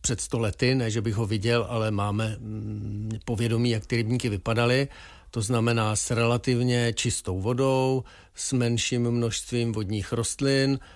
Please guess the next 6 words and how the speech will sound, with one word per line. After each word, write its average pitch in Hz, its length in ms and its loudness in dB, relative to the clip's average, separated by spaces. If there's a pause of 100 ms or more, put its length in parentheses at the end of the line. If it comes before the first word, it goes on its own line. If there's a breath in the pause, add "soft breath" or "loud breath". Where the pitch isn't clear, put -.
(280 loud breath)
a 123 140 -2
s - 280 -2
relativně 135 800 0
řídkou 117 520 -2
rybí 104 280 -2
obsádkou. 95 800 -6